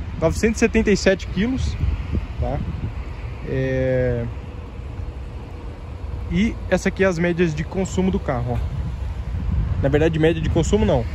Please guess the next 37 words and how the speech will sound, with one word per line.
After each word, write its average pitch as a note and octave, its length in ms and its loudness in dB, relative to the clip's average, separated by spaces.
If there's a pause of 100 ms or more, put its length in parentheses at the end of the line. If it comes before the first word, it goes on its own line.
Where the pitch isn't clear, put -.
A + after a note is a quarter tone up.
(420)
Ó, C#3+ 160 4
na B2+ 100 -4
verdade, D3+ 280 2
ó, C#3 100 4 (120)
tudo F#3 240 4
A. F3 200 2 (600)
É G3 80 2
um B3+ 80 6
resumo A3+ 340 2
pra G#3 120 4
vocês E3 640 2 (120)
ver F3 180 2
que - 180 -2
o G3+ 40 0
carro, F3 400 2 (380)
ele D#3+ 220 0
tem, E3 420 0 (340)
é, C#3 280 2
ele D#3 100 6
é E3+ 60 6
mais G3 180 4
econômico G3+ 340 4
na G#3 140 4
cidade F3+ 400 0
do F#3 60 2
que G3 200 2 (160)
na E3+ 160 2
estrada, C3 440 2
né? C3 100 2
Coisa D#3+ 260 2
que E3+ 80 -2
é E3+ 60 4
diferente D#3+ 500 0 (320)
de - 60 6
um D#3+ 100 6
carro D#3+ 220 4
convencional, D#3+ 680 4